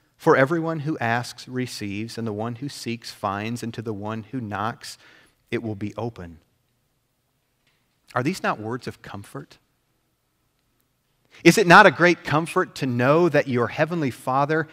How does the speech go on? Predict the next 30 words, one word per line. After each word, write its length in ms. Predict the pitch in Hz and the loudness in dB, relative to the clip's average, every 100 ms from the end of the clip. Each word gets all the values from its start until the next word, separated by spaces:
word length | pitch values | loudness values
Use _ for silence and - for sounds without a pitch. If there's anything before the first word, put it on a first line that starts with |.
| - | -18
hears 580 | - - 135 151 156 - | -18 -4 -2 -2 -6 -8
your 120 | 127 | -8
prayer? 500 | - 127 120 156 151 _ _ _ _ _ _ _ _ _ _ _ _ _ _ _ _ _ _ _ _ | -6 -4 -2 -4 -10 _ _ _ _ _ _ _ _ _ _ _ _ _ _ _ _ _ _ _ _
Not 180 | 175 208 | 8 8
only 200 | 226 190 | 6 4
does 220 | 165 - | 4 2
He 120 | 151 | -4
hear, 440 | - - 254 143 | -4 -2 2 2
but 160 | 131 139 | 2 -2
He 140 | - | -2
responds. 880 | 160 135 - - 196 180 98 95 - - - _ | -2 -2 -6 -10 -6 -6 -8 -12 -18 -20 -20 _
The 100 | 123 | -6
command, 600 | - 107 95 101 156 202 _ _ _ _ _ | -6 -10 -8 -6 -6 -8 _ _ _ _ _
followed 460 | _ - 107 107 123 | _ -4 -2 -2 -6
by 360 | 101 101 120 - _ _ | -4 -4 -6 -10 _ _
the 80 | - | -20
promise. 640 | - 165 117 - - - _ _ _ _ _ _ _ _ _ _ _ _ _ _ _ _ _ _ _ _ _ _ _ _ _ _ _ _ _ _ _ _ | -12 -8 -8 -10 -16 -18 _ _ _ _ _ _ _ _ _ _ _ _ _ _ _ _ _ _ _ _ _ _ _ _ _ _ _ _ _ _ _ _
But 120 | 180 160 | 2 2
what 160 | 185 | 2
are 120 | 254 | 0
the 120 | 151 120 | -2 -6
things 480 | - 165 139 120 | -6 -6 -4 -6
for 220 | - - 117 | -8 -10 -8
which 260 | 135 - | -8 -8
we 120 | 123 | -10
are 160 | 110 131 | -6 -8
to 220 | - - | -10 -10
ask 500 | 107 117 101 - - - | -6 -6 -8 -14 -20 -16
and 160 | 104 | -16
seek 540 | 92 - 139 117 - | -14 -10 -8 -10 -14